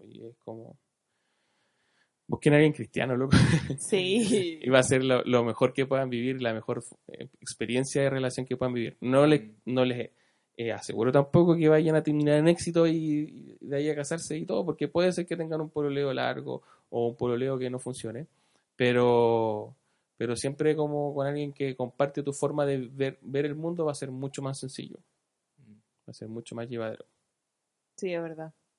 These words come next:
Speaker 1: Y las relaciones cimentadas en Cristo, eh, son mucho más sólidas.
Speaker 2: Como eso es re importante, pues, tener nuestra confianza puesta en Cristo, más que nada.
Speaker 1: Mm.
Speaker 2: Que igual Él va aparejando todas las cosas en favor de,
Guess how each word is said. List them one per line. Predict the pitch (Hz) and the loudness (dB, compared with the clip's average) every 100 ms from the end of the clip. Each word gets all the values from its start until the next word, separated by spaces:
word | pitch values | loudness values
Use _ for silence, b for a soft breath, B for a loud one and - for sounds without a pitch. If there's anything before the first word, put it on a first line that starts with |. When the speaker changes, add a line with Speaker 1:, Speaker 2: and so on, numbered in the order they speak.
| _ _ - | _ _ -8
Speaker 1:
Y | 117 | -6
las | 110 110 | -4 -4
relaciones | 110 107 113 117 | -6 -6 -8 -10
cimentadas | - 107 107 113 117 | -8 -10 -8 -6 -6
en | 113 | -8
Cristo, | 110 117 - 117 117 - _ _ _ _ _ _ _ _ _ _ _ _ - | -10 -14 -10 -10 -10 -16 _ _ _ _ _ _ _ _ _ _ _ _ -20
eh, | 113 127 | -18 -18
son | - 107 | -12 -8
mucho | 110 113 | -8 -6
más | 110 - | -8 -8
sólidas. | 113 110 - _ _ _ _ _ _ _ | -8 -8 -12 _ _ _ _ _ _ _
Speaker 2:
Como | - 190 | -6 -4
eso | 196 240 | -2 -2
es | |
re | 226 | -4
importante, | 247 269 247 - 214 240 | -4 -6 -6 -6 -8 -8
pues, | 185 165 180 - | -8 -6 -8 -10
tener | 180 190 202 208 | -10 -8 -6 -6
nuestra | 208 208 214 214 | -6 -8 -4 -2
confianza | 196 196 196 214 214 | -2 -4 -4 -2 -4
puesta | 202 - 214 196 | -4 -6 -6 -6
en | 190 | -8
Cristo, | 180 190 - 175 | -12 -10 -8 -8
más | 180 | -8
que | - 180 | -12 -12
nada. | 180 180 175 _ 180 - | -10 -12 -14 _ -20 -12
Speaker 1:
Mm. | 123 120 _ _ 180 | -10 -10 _ _ -12
Speaker 2:
Que | 190 | 0
igual | 196 220 | 2 6
Él | 254 262 | 4 4
va | 254 269 | 4 4
aparejando | 277 277 294 277 285 | 4 0 -2 -8 -4
todas | 277 269 | 0 0
las | 277 | 0
cosas | - 269 285 285 269 262 | -6 -8 -4 -4 -4 -6
en | 269 | -6
favor | 277 269 269 | -2 -2 -2
de, | 277 269 269 | -4 -4 -6